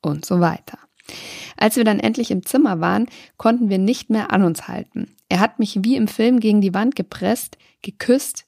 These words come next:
mit der Hand und das Shirt und ich war zu dem Zeitpunkt sowieso schon so bereit für ihn, dass wir direkt loslegen konnten. Wir dachten, dass es ein schneller Quickie war, aber scheinbar waren wir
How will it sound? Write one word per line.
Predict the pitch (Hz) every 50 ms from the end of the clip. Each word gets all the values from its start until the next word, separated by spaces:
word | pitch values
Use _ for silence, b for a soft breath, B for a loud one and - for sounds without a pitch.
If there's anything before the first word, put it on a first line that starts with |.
| _
mit | - 185 175 -
der | 180 175 185
Hand | 202 233 254 - -
und | - 196 175
das | 185 170 -
Shirt | - - 202 208 226 240 233 -
und | - 185 - - -
ich | 214 208 - -
war | 190 196 196 202 -
zu | - 185
dem | 180 185 185 175
Zeitpunkt | - - 190 190 190 - - 185 170
sowieso | - - 170 170 175 196 208
schon | 202 - 202 180 170 165
so | 165 190 233 240
bereit | - 180 - 160 160 165 180 175
für | - - -
ihn, | - 185 196 220 233 B B B B B B
dass | - 190 180 -
wir | - 185
direkt | 175 180 170 180 180 190 208 208 - _ -
loslegen | 180 175 175 175 - - 180 170 170 165 165
konnten. | - - - 175 175 - - - 185 185 - _ _ _ _ _ _ _ -
Wir | 196
dachten, | 180 214 226 - - 254
dass | 226 208 202 202
es | 190 -
ein | 196 185
schneller | - - - 190 180 175 170
Quickie | - - - 269 269 - - 175 175
war, | 160 170 208 233 B B B B B B B B
aber | 185 175 170 165 160
scheinbar | - - - 202 214 247 269 240 180 175 180 190 226 240 - -
waren | 190 185 185 190 190 190 175
wir | 180 185 180 180 180